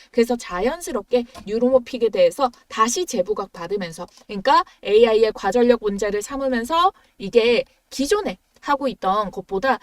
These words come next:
시기적으로 더 빠르게 성장함에 따라서 뉴로모픽의 등장에 대해서도 당연히 시기적으로 더 기대감이라던가 이런 것들이 발전도, 그리고 개발에 대한 시간적 이런 부분들이 개선이 될 수가 있다. 그래서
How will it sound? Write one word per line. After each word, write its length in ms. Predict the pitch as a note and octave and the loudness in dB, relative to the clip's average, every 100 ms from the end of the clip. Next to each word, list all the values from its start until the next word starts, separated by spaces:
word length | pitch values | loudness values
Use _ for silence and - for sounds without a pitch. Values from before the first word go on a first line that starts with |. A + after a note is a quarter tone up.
| _ | _
시기적으로 800 | - - G4+ G4+ D4+ F#3+ E3+ D#3+ - _ | -4 0 2 0 0 -4 -4 -6 -8 _
더 140 | - F#3+ | -16 -2
빠르게 340 | C4+ D#4 C#4+ | 0 0 -2
성장함에 520 | C4+ C#4+ D4 C#4 A#3+ | -6 -6 -6 -2 -2
따라서 480 | G#3+ E3+ D#3+ D4 E4+ _ _ | -4 -8 -8 -6 -8 _ _
뉴로모픽의 640 | F#3+ A3+ A3+ G#3 G3+ G#3+ G3+ | -6 -2 -2 -4 -6 -2 -2
등장에 440 | G3 F#3 G3+ G3 | -2 -6 -4 -4
대해서도 580 | F#3+ E3 E3 G3 G#3 F4 _ - | 0 0 0 -4 -10 -10 _ -16
당연히 440 | F3+ F3 F#3+ E3+ | -10 -8 -8 -10
시기적으로 720 | - C4 B3+ A#3+ E3+ F3+ C#4+ _ _ | -12 -8 -4 -4 -4 -2 -4 _ _
더 240 | F#3+ A3 | -2 -2
기대감이라던가 920 | A#3+ G#3 A#3+ G#3 F3+ E3+ E3 E3+ E3 - _ - | -2 -2 -2 -2 -6 -8 -10 -12 -12 -14 _ -6
이런 200 | F#3+ G#3 | -4 -2
것들이 420 | G3+ G3+ G3 D4 | -4 -6 -6 -8
발전도, 580 | - F#3 F#3+ B3 G3 E3 _ _ | -6 -6 -2 -2 -4 -10 _ _
그리고 420 | G3+ F#3+ D#4+ F#4+ - | -4 -2 0 -2 0
개발에 400 | G#3 A3+ A3+ A3+ | 0 2 2 2
대한 340 | G#3+ A#3 D4+ - - | 2 2 0 -4 -12
시간적 580 | - F#4 F4+ F4 G#3 E3+ _ _ _ - | -4 0 0 0 -6 -6 _ _ _ -2
이런 360 | G#3+ A#3+ A#3+ | 6 8 8
부분들이 680 | A#3 G3 A3 G3 A3+ C4 - | 4 2 2 0 0 0 -4
개선이 520 | - G3 G3+ F4 F#4 D#4 | -6 -4 -4 -6 -6 -8
될 140 | E3+ | -8
수가 240 | - G#3 | -8 -12
있다. 420 | F3 - E3+ F#3 G3 | -10 -8 -8 -8 -8
그래서 340 | F#3+ F3+ C4 | -8 -2 0